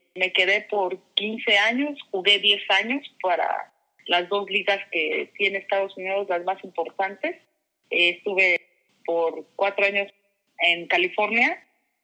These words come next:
y por seis allá en Arizona. Y me aventé diez años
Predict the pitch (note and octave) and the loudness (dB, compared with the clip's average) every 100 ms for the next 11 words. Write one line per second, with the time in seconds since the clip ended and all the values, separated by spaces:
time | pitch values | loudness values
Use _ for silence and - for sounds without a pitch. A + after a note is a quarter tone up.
0 | _ F3+ F3 F3 F3+ - F#3+ F#3+ F#3+ F3 | _ -4 -2 -2 -2 2 2 2 0 2
1 | F3 E3+ E3+ E3+ E3+ E3+ - G3 F#3 - | 2 4 2 2 -2 -2 -6 -4 -4 -6
2 | _ _ _ _ F3 F3+ F#3 F#3+ G3 F#3+ | _ _ _ _ 0 2 4 2 2 2
3 | A3+ A3+ A#3 A3+ A3 | 2 2 2 0 -2